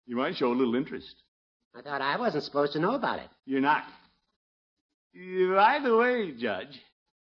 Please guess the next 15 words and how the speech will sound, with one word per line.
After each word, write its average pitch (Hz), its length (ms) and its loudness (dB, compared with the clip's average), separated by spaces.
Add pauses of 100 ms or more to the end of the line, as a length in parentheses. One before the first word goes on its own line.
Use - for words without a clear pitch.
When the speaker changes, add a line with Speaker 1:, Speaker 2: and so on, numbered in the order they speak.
Speaker 1:
you 165 160 -10
still 220 260 2
keep 226 220 2
your 185 140 2
house 175 380 4
key 175 300 -6
under 160 180 -6
the 143 120 0
welcome 147 380 0
mat? 135 260 -4 (880)
Speaker 2:
Well, 131 220 -10
yes. 127 1000 -10 (160)
Speaker 1:
And, 139 280 0
uh, 135 340 4
you, 120 400 -2